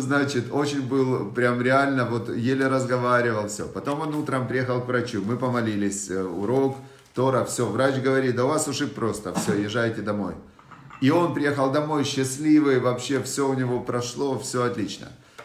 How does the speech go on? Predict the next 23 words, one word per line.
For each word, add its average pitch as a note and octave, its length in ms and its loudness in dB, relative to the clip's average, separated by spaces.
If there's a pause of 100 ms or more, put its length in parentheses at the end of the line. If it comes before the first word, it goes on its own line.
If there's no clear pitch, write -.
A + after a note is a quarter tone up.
То B2 60 2
есть B2+ 320 0
психологическое, C3+ 1000 0
духовное — D3 760 -2
это B2+ 200 0
первично, B2+ 760 -2 (400)
физическое — A#2+ 720 -2 (140)
это C3+ 200 0
вторично. B2 720 -2 (720)
И B2+ 480 4 (1040)
это C3+ 220 4
можно D3 480 0 (180)
проследить C#3 800 0
конкретно C3+ 560 2
на C3 140 2
себе, C3+ 500 0 (140)
на B2 120 0
личностном A#2+ 680 -2
своём A2+ 440 0
вот, G2+ 260 -4
э, G2+ 300 2
состоянии, G#2 720 -2
да, F3 320 0